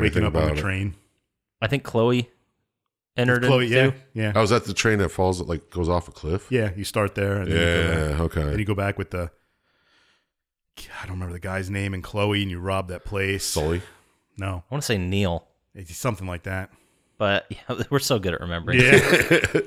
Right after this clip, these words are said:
Speaker 1: Then you end up in a prison, and Sully comes with you, comes to save you, and Chloe's there.
Speaker 2: Is this the one that ends at, like, a big lava town?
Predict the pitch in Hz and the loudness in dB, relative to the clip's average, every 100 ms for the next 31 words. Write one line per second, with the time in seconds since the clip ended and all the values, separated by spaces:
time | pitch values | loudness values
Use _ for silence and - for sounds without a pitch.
0 | - - 135 131 120 110 101 - 120 110 | -4 -2 0 2 2 -2 -6 -2 0 2
1 | 117 113 101 90 120 107 101 104 90 110 | 0 0 -2 -4 -2 -2 -2 -6 -6 -6
2 | 110 104 101 101 - - 104 82 101 98 | -4 -4 -4 -8 -10 -12 -10 -8 -6 -6
3 | 98 98 80 - 113 101 92 101 98 98 | -4 -6 -6 -6 -6 -4 -4 -4 -4 -6
4 | - 101 - 117 104 101 101 92 87 80 | -8 -6 2 4 6 4 2 2 0 -2
5 | 71 87 69 73 76 85 82 95 92 | -4 -4 -4 -2 0 0 -2 -2 -2